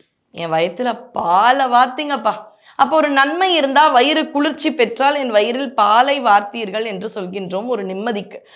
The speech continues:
அப்ப பலரும் இறைவனுக்காக கோயிலில் வெயிலில் வந்து வழிபாடு செய்வார்கள். வைகாசி விசாகத்திற்கு காவடி தூக்குவாங்க, பால் குடம் எடுப்பாங்க,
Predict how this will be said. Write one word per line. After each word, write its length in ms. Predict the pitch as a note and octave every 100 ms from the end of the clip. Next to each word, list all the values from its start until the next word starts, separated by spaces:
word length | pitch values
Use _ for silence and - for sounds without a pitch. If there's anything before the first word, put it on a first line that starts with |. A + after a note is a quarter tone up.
| - -
அப்ப 500 | G#3 - G3+ F#3+ - - _
பலரும் 680 | B3 B3 C4+ D#4 E4+ E4+ F#4
இறைவனுக்காக 880 | C#4 C4 C#4+ D4 C#4 - A3+ B3 B3+
கோயிலில் 500 | A#3+ B3+ B3+ B3+ B3
வெயிலில் 580 | F3+ G#3 B3 D#4 D#4+ C#4+
வந்து 320 | A3+ G#3 C#4 D#4 A3+ - - _
வழிபாடு 580 | F#3+ G3+ A#3+ B3 A3+ F#3+
செய்வார்கள். 640 | - E3+ F#3+ F3 E3+ F#3+ B3
வைகாசி 480 | F#3+ F#3+ G3 -
விசாகத்திற்கு 800 | E3+ D3+ E3+ E3+ E3 E3 - D3+
காவடி 440 | - F3+ A3 A#3+ A3+
தூக்குவாங்க, 600 | - A3+ A#3+ B3 B3 B3
பால் 280 | F#3 F#3 F#3+
குடம் 200 | F#3+ F#3+
எடுப்பாங்க, 560 | A3+ B3+ C4 B3+ C4